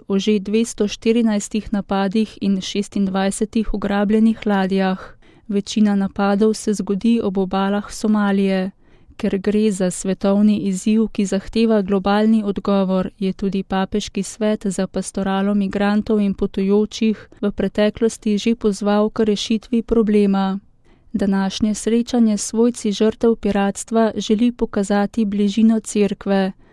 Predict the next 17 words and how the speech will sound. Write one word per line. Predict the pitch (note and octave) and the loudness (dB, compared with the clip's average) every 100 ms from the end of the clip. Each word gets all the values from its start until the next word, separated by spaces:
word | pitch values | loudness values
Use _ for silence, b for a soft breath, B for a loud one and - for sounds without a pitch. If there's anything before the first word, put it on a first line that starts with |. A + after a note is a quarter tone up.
| b - | b -6
Kljub | G3 G3 - | -2 -2 -2
temu, | - G#3+ A3 A3 G3 | 0 2 4 4 2
da | F#3 | -2
se | - G3 | -2 -2
je | F#3+ | -2
poletni | - G3+ G3 G3 - G#3+ | -2 -2 0 0 0 0
počitek | - G3+ - A3+ A3+ G#3 | 0 -4 -2 -2 -2 -4
svetega | - - A3+ A#3 G#3 G3 | -4 -4 0 0 0 0
očeta | G3 A3 A3 - F#3+ | -2 -2 -2 -2 -4
v | F#3 - | -4 -4
Castel | G3 - G#3 G#3 | -6 -2 0 0
Gandolfu | G3+ F#3+ G#3 G#3+ G#3+ A3 G#3+ G3+ | 0 0 2 0 0 0 2 0
začel | G3 G3+ - A#3 A3+ | -2 -4 0 2 2
komaj | - A#3+ A#3+ A#3+ | 0 0 0 -2
pred | G#3 F#3+ | -2 0
nekaj | G#3 A3 G#3 G3 | -2 -2 -2 0
dnevi, | G3 G#3 G#3+ A3+ | 2 2 2 0